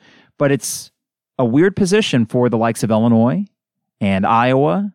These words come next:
I guess Wisconsin's still in it as well. And I feel like I'm missing somebody. I would have said Purdue, but oh no, O-, Ohio State, they're in it as well,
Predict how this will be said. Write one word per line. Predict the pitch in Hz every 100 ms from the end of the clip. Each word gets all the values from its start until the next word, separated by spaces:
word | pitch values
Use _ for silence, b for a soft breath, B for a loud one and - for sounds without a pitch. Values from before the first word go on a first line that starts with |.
| _ _ _ _
I | 110
guess | 113 117
Wisconsin's | 131 - - 120 - 135
still | - 135 135
in |
it | 131
as | 120 104
well. | 113 127 196 - _ _ _ _ _
And | 131 127 127 127 131 127
I | 120
feel | -
like | 143
I'm | 120 107
missing | 135 - 101
somebody. | - 110 98 98 101 101
I | 120
would | 131 160
have | 127
said | 120 -
Purdue, | 104 104 101 190
but | -
oh | -
no, | 147 113 127
O-, | -
Ohio | 156 151 127
State, | 107 110 104
they're | 120 120
in | 113
it | 104
as | 95 87
well, | 98 95